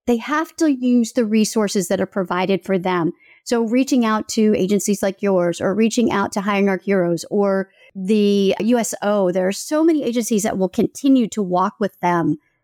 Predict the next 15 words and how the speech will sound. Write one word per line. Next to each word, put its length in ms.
It's 240
really 460
just 300
that 200
taps 240
class 300
is 140
really 240
just 320
a, 160
"Hey, 160
this 200
is 260
the 160
beginning, 540